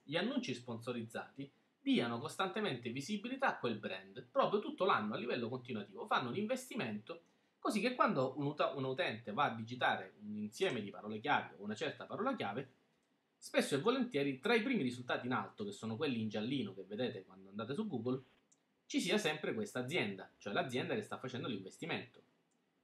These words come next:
Un altro approccio però può essere quello di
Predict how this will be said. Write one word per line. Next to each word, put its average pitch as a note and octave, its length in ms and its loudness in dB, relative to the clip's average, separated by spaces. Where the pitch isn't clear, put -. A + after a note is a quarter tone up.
Un D#4 140 -2
altro G#3+ 180 6
approccio A2 480 2
però G#2 320 0
può - 100 8
essere G#3 360 4
quello A2 420 2
di D3 340 -4